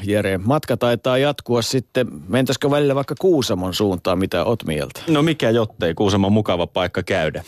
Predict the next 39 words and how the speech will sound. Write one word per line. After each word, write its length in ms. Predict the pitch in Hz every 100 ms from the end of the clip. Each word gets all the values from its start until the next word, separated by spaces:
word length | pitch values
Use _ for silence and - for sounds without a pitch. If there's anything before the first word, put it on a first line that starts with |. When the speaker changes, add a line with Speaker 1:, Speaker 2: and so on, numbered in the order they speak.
| -
Speaker 1:
No 60 |
minkälainen, 520 | 135 160 120 90 95 131
miten 220 | 135 107
se 100 | 98
on 140 | 85
niin 160 | 87 82
mukava? 340 | 76 69 69
Speaker 2:
No 400 | 139 170 175 170
se 260 | 160 165 85
on 140 | 92
hienon 260 | 131 135 123
näköistä 320 | 127 123 -
ja 40 | 131
mukavaa 340 | 131 135 131
porukkaa 520 | 165 147 104 - -
sen 140 | 90 90
verran, 160 | 90
mitä 160 | 92 110
mä 80 | 127
oon 100 | 92
siellä 180 | 85
käynyt, 320 | 82 82 85 85
niin 160 | 87 - - -
koskaan 400 | - - 92 87
ei 60 |
ole 60 | 90 -
tarvinnut 280 | 87 92
niin 120 | 95 92
sanotusti 460 | 95 87 - 98 -
pettyneenä 500 | 110 - - 85 78
lähteä 200 | 87 113 -
pois. 280 | 123 87 - _ - -
Speaker 1:
Onko 260 | 165 156 131
Tarmo 260 | - 104 107
Ronkainen 440 | 104 104 107 104
Kuusamo 360 | - 120 104 98
muka-, 220 | 95 92 107
mukava 360 | 104 98 87
paikka? 380 | 90 76 -